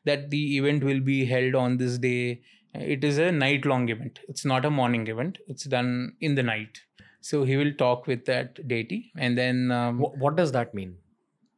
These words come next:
Speaker 1: We call it as Madipu. Madipu means to go and talk with that god, saying
Speaker 2: How?
Speaker 1: that he will talk, um, in Tulu.
Speaker 2: Okay. But the deity is already gone inside someone's, uh,
Speaker 1: No, no, no, no,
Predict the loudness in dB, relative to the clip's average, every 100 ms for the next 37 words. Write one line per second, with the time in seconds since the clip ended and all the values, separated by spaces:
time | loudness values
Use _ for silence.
0 | _ _ _ _ _ _ _ -2 0 4
1 | 4 4 2 2 2 4 2 0 -6 -10
2 | _ _ _ 0 2 2 2 2 2 0
3 | -2 -10 -4 0 4 4 4 2 0 -8
4 | 0 0 0 -2 -2 0 -2 -4 -12 -12
5 | -14 _ _ _ -4 2 4 4 0 -4
6 | _ _ _ _ _ 2 4 4 4 0
7 | -4 -20 -20 _ _ -10 -8 -6 -6 -8
8 | -10 -14 -20 _ _ -14 -2 0 2 4
9 | 2 -2 -18 _ -16 -14 -16 _ _ -2
10 | 2 4 2 2 2 4 2 2 2 2
11 | 2 0 2 0 0 -2 -2 0 -2 -4
12 | -6 -4 -4 -4 -6 0 2 2 2 0
13 | -4